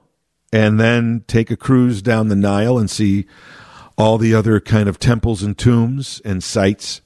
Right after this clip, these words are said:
that, uh, that Egypt has to offer. So I was really looking forward to this. It, it felt, it finally felt real.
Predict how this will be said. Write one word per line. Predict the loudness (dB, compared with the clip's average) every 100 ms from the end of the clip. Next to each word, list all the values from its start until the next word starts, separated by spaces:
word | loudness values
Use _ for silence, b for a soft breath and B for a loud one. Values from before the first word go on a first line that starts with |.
| _ B B B B B B B -10 0
that, | 2 0 -2
uh, | 0 2
that | 2 -2 0
Egypt | 0 2 2 -2 -2
has | -2 -2 -2
to | -2
offer. | 0 0 -4 -14
So | -4 -2
I |
was | 0 -4
really | -8 -4 2 2 2 0 0
looking | 0 -2 -4
forward | -12 -6 -2 -2
to | -4
this. | -6 -4
It, | -4
it | -2 -2
felt, | 0 -2 -2 B B B B B
it | -2
finally | -2 -2 0 0 0 0 -2
felt | -4 -2 0 0 -4
real. | -6 0 0 -2 -8